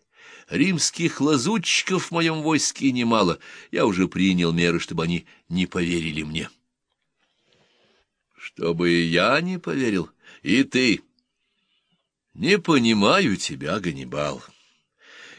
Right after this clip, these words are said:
Это слишком для меня большая премудрость. Допустим, и здесь ты прав.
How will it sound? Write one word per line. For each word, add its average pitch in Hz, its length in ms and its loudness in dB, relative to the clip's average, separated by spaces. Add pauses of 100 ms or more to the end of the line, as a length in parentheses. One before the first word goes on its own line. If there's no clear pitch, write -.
Это 196 280 4
слишком 190 560 2
для 180 120 2
меня 180 200 0
большая 175 540 2
премудрость. 73 840 -8 (440)
Допустим, 233 720 2
и 233 60 2
здесь 214 460 0
ты 180 180 -4
прав. - 540 -4